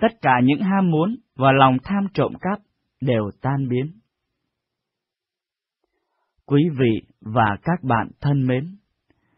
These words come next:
câu chuyện trên khuyên chúng ta rằng, đừng trốn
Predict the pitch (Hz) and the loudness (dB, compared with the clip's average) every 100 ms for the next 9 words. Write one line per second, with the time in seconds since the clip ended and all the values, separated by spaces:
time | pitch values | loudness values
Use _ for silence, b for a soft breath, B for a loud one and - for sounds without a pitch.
0 | _ _ 220 214 151 123 - 180 180 180 | _ _ -2 0 0 0 0 0 0 -2
1 | 196 _ - 180 175 175 190 185 170 113 | -10 _ 0 0 0 -4 -4 -4 -4 -4
2 | 107 92 107 _ _ _ _ _ _ _ | -6 -6 -14 _ _ _ _ _ _ _
3 | 135 120 101 - 135 | -2 0 -2 -4 -4